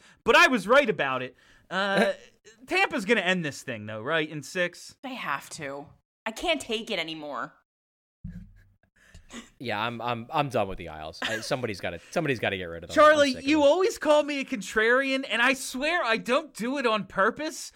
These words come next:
Speaker 1: It's just the way my brain works. Like, I have, <laughs> I have thoughts that are different than everyone else's. I can't help it. I just keep find, finding myself rooting for the Island-,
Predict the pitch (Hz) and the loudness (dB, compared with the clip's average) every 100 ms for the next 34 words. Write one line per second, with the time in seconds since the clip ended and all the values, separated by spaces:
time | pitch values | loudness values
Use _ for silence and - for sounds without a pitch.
0 | - - 208 - - 254 302 - 311 302 | -20 -6 -6 -4 -4 -4 -4 -4 0 2
1 | 285 277 185 180 226 254 214 226 285 - | 4 2 2 2 2 2 4 4 4 0
2 | - 180 180 175 196 254 262 262 508 554 | -6 -2 -2 4 6 10 10 12 10 10
3 | 494 - - - 554 294 339 320 - - | 4 0 -2 4 8 10 10 8 6 2
4 | 294 320 349 - 294 277 302 190 311 370 | 6 8 8 4 2 4 2 0 -2 0
5 | 453 - 320 262 233 220 196 196 190 190 | -2 0 2 4 4 2 2 0 -2 -4
6 | - 254 - - 240 339 339 262 466 - | 2 4 4 6 6 6 0 0 0 -2
7 | 156 - - - - - - 330 - 202 | -10 -10 -20 -20 -20 -20 -12 -12 0 6
8 | 302 523 349 392 - - 339 - 294 285 | 6 6 4 -2 -2 -4 -4 -2 2 4
9 | 320 285 269 202 - 262 302 302 262 262 | 4 0 -6 -6 2 4 4 2 2 2
10 | 262 262 214 185 240 262 262 233 240 220 | 2 0 0 0 2 2 0 -4 -4 0
11 | 180 190 202 147 | 2 4 4 0